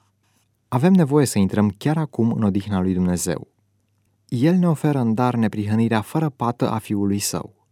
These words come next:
În El avem iertare și acceptare deplină. Nu ducem lipsă de nimic. Deci, ce vom zice noi în fața tuturor acestor lucruri? Dacă Dumnezeu este pentru noi,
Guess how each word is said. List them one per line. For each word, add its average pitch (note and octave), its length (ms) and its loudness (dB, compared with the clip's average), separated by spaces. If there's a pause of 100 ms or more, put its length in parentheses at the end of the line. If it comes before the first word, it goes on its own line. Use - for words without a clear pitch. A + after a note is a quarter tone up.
(800)
În C#3 200 2
El D3+ 200 4
avem F2 280 0
iertare G2 400 -2
și F#2+ 160 -6
acceptare F#2+ 520 -6
deplină. F#2+ 540 -6 (260)
Nu D3+ 240 0
ducem D#3 320 0
lipsă C3+ 320 -2
de A2 80 2
nimic. G2 560 -2 (720)
Deci, - 520 -6 (280)
ce F3+ 140 0
vom E3+ 200 2
zice C#3 280 -2
noi C3 160 2
în B2+ 60 0
fața B2 300 -4
tuturor A2+ 400 -2
acestor G#2+ 440 -4
lucruri? G#2+ 520 -6 (640)
Dacă F#2 320 -2
Dumnezeu F2+ 420 0
este C#3 280 -4
pentru A2 300 -6
noi, G#2+ 260 -2